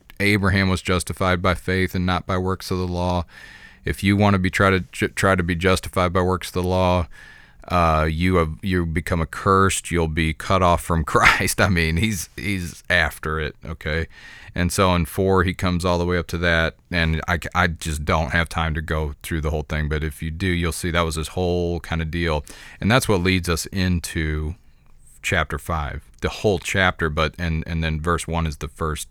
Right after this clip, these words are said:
sound. "For freedom Christ has set us free," okay? "Stand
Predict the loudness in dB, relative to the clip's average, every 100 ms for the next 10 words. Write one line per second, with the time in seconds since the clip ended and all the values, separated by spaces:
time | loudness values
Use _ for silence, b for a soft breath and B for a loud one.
0 | -14 -8 -6 -4 -4 -8 -10 B B B
1 | B 0 0 0 -4 2 4 4 2 0
2 | -2 -2 -2 -4 -8 -8 -6 -6 -8 -10
3 | -10 -8 -10 -14 -20 -20 -20 -20 -12 -8
4 | -6 -8 -12 -20 -20 B B B B B
5 | B -10 2 2 4 2 0 -2 -10